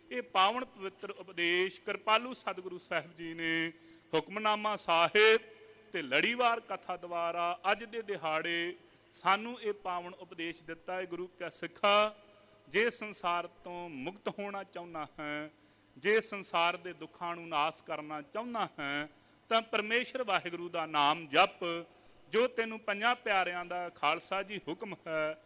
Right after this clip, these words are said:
ਉਹਨਾਂ ਨੂੰ ਜਪ, ਮੂਲ ਮੰਤਰ, ਗੁਰ ਮੰਤਰ ਦਾ ਅਭਿਆਸ ਕਰ, ਪਾਵਨ ਗੁਰਬਾਣੀ ਦੇ ਨਿਤਨੇਮ ਨਾਲ ਜੁੜ, ਤੇਰਾ ਭਲਾ ਹੋਵੇਗਾ।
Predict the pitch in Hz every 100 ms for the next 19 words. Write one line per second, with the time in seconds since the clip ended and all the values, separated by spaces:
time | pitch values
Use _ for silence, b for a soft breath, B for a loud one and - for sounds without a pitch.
0 | b b b - 190 202 196 190 170 135
1 | 196 - 180 165 226 220 202 190 - 185
2 | 170 196 208 196 - 190 180 170 151 143
3 | 127 165 - - 170 165 165 180 190 214
4 | 190 175 175 196 214 226 220 196 - 185
5 | 185 180 175 156 160 170 - 170 160 -
6 | 113 151 185 143 135 135 143 139